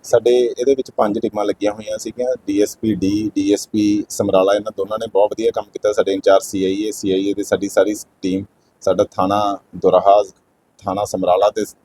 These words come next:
ਥਾਣਾ, ਅ, ਜਿਹੜਾ ਮਾਛੀਵਾੜਾ। ਉਸ ਤੋਂ ਬਿਨਾਂ ਜਿਹੜੇ ਮਾਨਯੋਗ ਐਸ ਐਸ ਪੀ ਸਾਹਿਬ ਆ, ਉਹਨਾਂ ਨੇ ਕੰਟੀਨਿਊਅਸ ਇਸ ਕੇਸ ਨੂੰ, ਐਸ ਐਸ ਪੀ ਸਾਹਿਬ ਨੇ, ਡੀ ਆਈ ਸਾਹਿਬ ਨੇ, ਸਾਰਿਆਂ ਨੇ ਮੋਨੀਟਰ ਕੀਤਾ ਤੇ ਸਾਨੂੰ ਇਸ ਤੋਂ ਬਿਨਾਂ ਏ ਜੀ ਟੀ ਐਫ ਪੰਜਾਬ, ਕਾਊਂਟਰ ਇੰਟੈਲੀਜੈਂਸ ਪੰਜਾਬ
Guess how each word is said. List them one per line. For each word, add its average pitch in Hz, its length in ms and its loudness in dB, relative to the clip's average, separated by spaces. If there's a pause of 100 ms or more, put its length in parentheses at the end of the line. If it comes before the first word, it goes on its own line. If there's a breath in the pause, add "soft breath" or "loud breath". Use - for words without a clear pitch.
(160)
ਥਾਣਾ, 98 300 -2
ਅ, - 840 -10
ਜਿਹੜਾ 95 220 2
ਮਾਛੀਵਾੜਾ। 98 460 0
ਉਸ 104 200 -6
ਤੋਂ 123 120 -4
ਬਿਨਾਂ 110 200 -2
ਜਿਹੜੇ 107 180 0
ਮਾਨਯੋਗ 98 400 -4
ਐਸ 92 120 0
ਐਸ 98 140 -8
ਪੀ 110 100 -6
ਸਾਹਿਬ 101 240 4
ਆ, 107 40 0
ਉਹਨਾਂ 104 220 -6
ਨੇ 104 120 -8
ਕੰਟੀਨਿਊਅਸ 110 580 -4
ਇਸ 98 140 -4
ਕੇਸ 98 300 -2
ਨੂੰ, 101 200 -2 (140)
ਐਸ 92 120 -4
ਐਸ 104 140 -6
ਪੀ 104 100 -6
ਸਾਹਿਬ 101 200 4
ਨੇ, 107 120 -4
ਡੀ 95 180 -4
ਆਈ 92 120 -4
ਸਾਹਿਬ 104 240 -2
ਨੇ, 107 80 -6
ਸਾਰਿਆਂ 110 280 0
ਨੇ 117 80 -4
ਮੋਨੀਟਰ 98 300 -6
ਕੀਤਾ 104 300 0
ਤੇ 107 140 -4
ਸਾਨੂੰ 110 340 -2 (480)
ਇਸ 110 100 -6
ਤੋਂ 143 160 4
ਬਿਨਾਂ 110 340 0 (360)
ਏ 110 80 0
ਜੀ 110 140 -2
ਟੀ 117 160 0
ਐਫ 113 160 4
ਪੰਜਾਬ, 98 380 4 (760)
ਕਾਊਂਟਰ 107 260 0
ਇੰਟੈਲੀਜੈਂਸ 110 500 0
ਪੰਜਾਬ 98 340 4